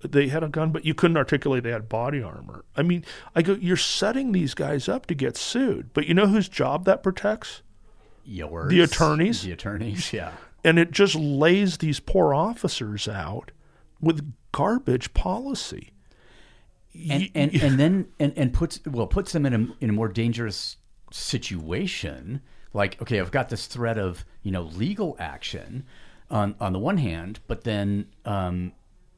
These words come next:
Speaker 2: you know, th-, th-, then I have the actual physical threat right in front of me, and maybe I'm going to respond in a,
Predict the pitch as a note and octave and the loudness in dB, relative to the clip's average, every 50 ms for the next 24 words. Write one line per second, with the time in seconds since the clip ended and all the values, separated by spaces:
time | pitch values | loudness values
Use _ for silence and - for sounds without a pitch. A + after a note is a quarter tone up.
0 | _ _ _ _ _ _ _ _ _ _ _ _ _ _ _ _ _ - - _ | _ _ _ _ _ _ _ _ _ _ _ _ _ _ _ _ _ -20 -20 _
1 | _ _ _ _ _ _ _ - - - - D3 A#2+ G#2+ G2 F2+ - - C#3 C#3+ | _ _ _ _ _ _ _ -20 -20 -8 -4 -2 -2 -2 -2 -4 -8 -12 -12 -10
2 | B2+ B2 B2 A2 G#2+ A2 G#2 F#2+ G2+ G2+ G2 F#2 G#2 G#2 F2+ E2 A2 G2+ F2+ F2 | -10 -8 -4 -4 -4 -2 0 0 0 0 0 0 0 0 -2 -2 -2 -2 -2 -2
3 | - - F#2+ F2 - - E3 E3 D3 D3 - F#2+ F2 - - F#2 E2 D#2 D#2+ - | -2 -4 -4 -4 -4 -4 -6 -4 -4 -4 -6 -6 -8 -8 -6 -6 -6 -6 -8 -10
4 | - G#2+ F2 E2 D#2+ D#2 E2 D#2+ D#2+ D#2 - - C#3+ E3 D#3 A#2+ G#2+ E2+ D2+ D2+ | -10 -8 -6 -6 -6 -6 -6 -8 -10 -10 -8 -8 -6 -6 -4 -6 -6 -8 -8 -8
5 | D#2 D#2 D2 C#2 D2 A2 C#3+ - - - - - - - - _ _ - G#2+ G#2 | -10 -10 -10 -10 -8 -8 -8 -8 -10 -20 -20 -20 -20 -20 -20 _ _ -6 -2 0
6 | G#2 G#2 G#2 G2 G#2 G#2 G#2+ A#2 D3+ E3+ F3 F#3+ F#3 F3 E3 - D#3 D3+ D#3 D3 | 0 0 0 0 2 2 2 0 -2 -2 -2 -2 -2 -2 -4 -4 -4 -4 -4 -4
7 | - C#3+ C3+ C3+ C3+ C#3 C3+ C3+ C3 C3 - - - - C#3 C3+ B2+ B2+ B2 A#2+ | -4 -4 -4 -2 -2 -2 -2 -2 -4 -6 -8 -12 -10 -10 -10 -8 -6 -6 -6 -6
8 | A2+ A#2+ B2 A#2+ - - - - - A#2+ B2 B2+ B2+ C3 C3 B2 B2 A#2+ - D3 | -6 -6 -6 -6 -8 -12 -12 -10 -8 -6 -4 -4 -4 -4 -4 -4 -6 -6 -6 -4
9 | A#2+ A#2 A2+ A2 G#2+ G#2 G2+ F#2+ | -2 0 0 0 0 0 -2 -4